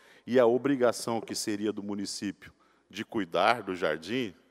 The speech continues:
"Não, nós vamos fazer uma ação comunitária, todo mundo cuida do jardim agora.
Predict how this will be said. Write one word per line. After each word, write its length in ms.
"Não, 180
nós 140
vamos 140
fazer 160
uma 100
ação 240
comunitária, 540
todo 220
mundo 180
cuida 220
do 120
jardim 380
agora. 300